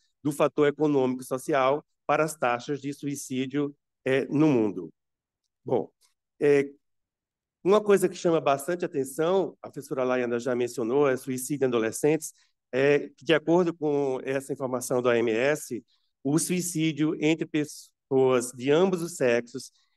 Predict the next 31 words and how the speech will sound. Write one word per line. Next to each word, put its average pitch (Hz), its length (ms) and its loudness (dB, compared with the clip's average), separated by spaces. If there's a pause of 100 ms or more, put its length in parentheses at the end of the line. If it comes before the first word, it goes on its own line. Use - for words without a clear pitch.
é, 135 220 2
de 135 220 -2
quinze 180 460 4
a 160 60 6
vinte 147 240 0
e 139 60 -4
nove 131 340 2
anos, 127 460 -2 (280)
é 135 40 0
a 135 80 2
quarta 170 600 0
causa 139 460 2
de 123 80 -6
morte, 117 500 -4
né? 117 500 -2
É 113 40 -2
muito 127 320 -2
impactante 120 800 -2
isso. 127 520 -6 (400)
Em, 170 460 6
em 156 140 4
mulheres, 135 720 2 (280)
é 143 160 4
a 139 60 4
terceira 151 500 2
causa 139 320 2
de 127 120 0
morte, 127 600 -2 (300)
e 151 140 2
entre 170 260 4
homens, 151 540 4